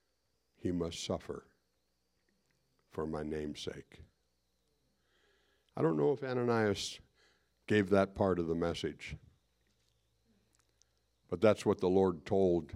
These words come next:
Ananias that he was gonna do with Saul of Tarsus. So suffering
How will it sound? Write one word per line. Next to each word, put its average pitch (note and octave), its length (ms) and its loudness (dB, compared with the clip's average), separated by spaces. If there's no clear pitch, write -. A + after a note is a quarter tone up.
Ananias E2 640 -2
that D#2 160 -6
he E2+ 100 -2
was D#2 160 -6
gonna D#2 240 -4
do E2+ 240 2
with D2 200 -4
Saul D2+ 300 -6
of C2+ 120 -12
Tarsus. - 600 -12
So A2+ 160 8
suffering G#2+ 680 8